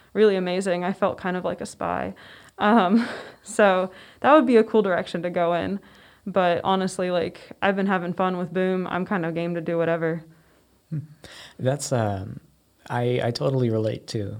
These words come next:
Speaker 2: feeling like a spy. My, um, my history in terms of where I started, uh, kinda took a similar path. Not, not as much on the, um, on the radio side, but when I started back in,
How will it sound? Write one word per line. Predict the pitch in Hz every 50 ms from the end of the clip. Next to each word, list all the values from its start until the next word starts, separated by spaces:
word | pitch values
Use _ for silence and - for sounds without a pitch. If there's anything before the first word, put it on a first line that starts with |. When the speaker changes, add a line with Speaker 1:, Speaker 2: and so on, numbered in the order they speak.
| 135 -
Speaker 2:
feeling | - - 131 120 117 113 113
like | 107 104 101
a | 107
spy. | - - - 104 101 98 101 107 107 - -
My, | 139 113 113 113 113 113 117 113 113 107
um, | 104 101 101 101 101 107 110 117 -
my | 120 123 123
history | 127 139 135 139 - - 113 104 98 98 101 - - _ _ _ _
in | - 120
terms | 110 - 113 107 107
of | 104 101
where | 107 98 101
I | 101
started, | 101 - - 107 101 98 98 95 92 98
uh, | - 101 101 - - -
kinda | - - 123 120
took | 120 - 110 -
a | -
similar | - - 110 107 104 101
path. | 95 - 107 101 101 101 -
Not, | 117 120 120 120 - - - - - - _
not | 120 120 117
as | 117 117
much | 123 117 110 - -
on | 104 104 101 101 98
the, | 101 98 95 98 92
um, | 92 92 90 90 92 95 95 - _ _ _ _ _ _ _ _ _ _ _ - - _ _ _ -
on | 127 117
the | 110 104
radio | 104 110 117 120 120 113 107 98
side, | - - - 95 90 92 92 92
but | 101 107 101
when | 101 107
I | 110 110
started | - - 110 104 101 98 98 92 92 87 90 101 - -
back | - - 110 - - -
in, | 101 95 92 92 92 95 92 90 92